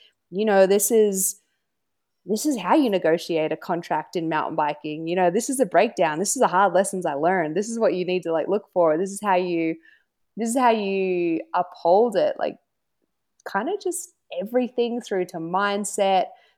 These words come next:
through to, like, merch, through to, like, showing the whole roadmap of, like, how the whole operation works. So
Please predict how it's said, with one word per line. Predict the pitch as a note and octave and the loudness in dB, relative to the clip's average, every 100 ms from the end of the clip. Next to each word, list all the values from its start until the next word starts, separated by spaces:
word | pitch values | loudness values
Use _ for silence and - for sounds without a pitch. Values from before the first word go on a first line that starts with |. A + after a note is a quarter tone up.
| _ | _
through | F#3+ F#3 | 0 2
to, | E3 | 4
like, | E3 D#3 D3 D3 - F#3+ | 6 6 4 -2 -12 -6
merch, | G#3 A3 G#3+ F#3+ E3+ - - | 2 6 8 8 6 2 -10
through | - G3 | -4 -2
to, | F#3 | 0
like, | F3 E3+ E3 - _ _ _ _ _ _ _ _ F3+ | 2 2 0 -4 _ _ _ _ _ _ _ _ -8
showing | - G3 F#3+ G3 | 2 4 6 4
the | |
whole | F#3 F#3+ | 4 4
roadmap | E3 E3+ F#3+ G3 G3 G3 | 6 6 6 4 0 0
of, | F3+ | -2
like, | F#3 F3 E3+ - _ _ _ _ _ _ _ _ - | 2 4 4 0 _ _ _ _ _ _ _ _ -4
how | E3+ | 0
the | F#3+ | 0
whole | G3 F#3+ F#3+ | 0 0 0
operation | F#3+ F#3+ F#3 F#3 F3+ | 0 -2 -2 -6 -6
works. | G3+ - - - - | -4 -4 -8 -12 -4
So | F3 E3 | -2 -2